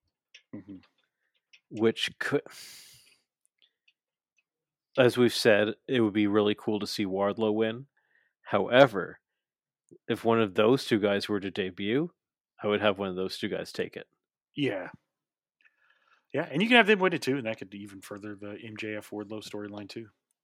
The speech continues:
Speaker 2: Yes.
Speaker 1: So.
Speaker 2: Yeah, so, uh, yeah, I would say Wardlow would be great to win that match, or either of those two guys, and
Speaker 1: Yes.
Speaker 2: Swerve would be amazing in a match like that.
Speaker 1: Oh, yeah, yeah, yeah.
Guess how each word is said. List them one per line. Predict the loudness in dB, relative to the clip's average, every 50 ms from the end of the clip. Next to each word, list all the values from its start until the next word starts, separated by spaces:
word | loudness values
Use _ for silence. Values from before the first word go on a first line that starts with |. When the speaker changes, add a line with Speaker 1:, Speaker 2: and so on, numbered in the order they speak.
| _ _ _ _ _ -20 -20 _ _ _ _ _ _ _ _ _ _ _
Speaker 2:
Yes. | -4 -4 -4 -4 -8
Speaker 1:
So. | -14 -16 -16 _ _ _ _ _ _ _ _ _ _ _ _ _ _ _ _ -20 -20 -20 _ _ 0
Speaker 2:
Yeah, | 2 2 2 2
so, | -2 0 4 4 6 6 6
uh, | 4 2 0 0 -2 -6 -10 _ _ _
yeah, | 2 2 2 4
I | 2 4 4
would | 4 2 4
say | 6 6 6 6 4 2 -4 -12 _ _ _ _ _ _ _ _ -2
Wardlow | 2 2 4 4 2 2 2 2 2
would | 0 0
be | -4 -8
great | -4 -4 -4 -4 -4
to | -6 -4
win | -4 -4 -4 -4
that | -4 -6 -4
match, | -4 -4 -4 -4 -4 -6 -8 -8 -4
or | -4 -2 -2 0 -2 -2 -4 -6 -8 -8 _ 0
either | 0 0 0 -4
of | -6 -8
those | -10 -10 -10 -12
two | -12 -10 -8
guys, | -8 -8 -6 -6 -8 -10 -10 -10 -6
and | -4 -4 -4 -6 -8 -10 -14 -16 _ _ -16
Speaker 1:
Yes. | -16 -16 -16 -20 -20 -20 _ _ _
Speaker 2:
Swerve | -10 -10 0 4 6 6 6 6
would | 2 -2
be | -2 -4
amazing | -2 -2 -2 -4 -4 -4 -6 -10 -14 -16 -20 _ _ _ _ _ _ _ _ _ _ _ _ _ _ -8
in | -6 -6 -6 -8 -10
a | -8
match | -6 -6 -6 -6 -8 -8 -10
like | -10 -10 -8
that. | -6 -6 -6 -6 -8 -12 _ _ _ _ -20 _ _ -14 -14 -8 _ 2
Speaker 1:
Oh, | 2 2 2 -2 -12
yeah, | -18 -16 -16 -16 -16 -18 _ _ -20
yeah, | -18 -18 -20 _ -20
yeah. | -20 -20